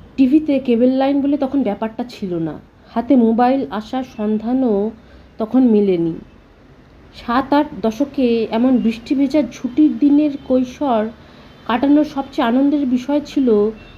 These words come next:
জমিয়ে ভূতের গল্পের বই পড়া অথবা ভূতের গল্প শোনা। সেখানে যদি আবার,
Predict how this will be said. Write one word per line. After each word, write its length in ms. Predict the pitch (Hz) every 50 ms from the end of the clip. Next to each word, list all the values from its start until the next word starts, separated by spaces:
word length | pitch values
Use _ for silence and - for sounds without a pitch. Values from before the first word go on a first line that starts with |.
| - - - 185 170
জমিয়ে 560 | 190 247 254 294 339 339 320 262 240 240 247
ভূতের 380 | 220 - - - - 262 254 247
গল্পের 320 | 254 254 247 254 269 233
বই 220 | 190 196 226 254 247 247
পড়া 320 | 240 202 190 185 185 190
অথবা 320 | 190 196 - 202 220 240
ভূতের 340 | 226 233 220 214 - 269 240
গল্প 320 | 208 190 180 180 180 - 185
শোনা। 320 | - - 151 143 147 - - _ _ _ _ - - - _ _ - - -
সেখানে 340 | - 254 247 254 294 320 311
যদি 280 | 302 311 269 302 311
আবার, 460 | 302 302 269 285 294 294 302 294 277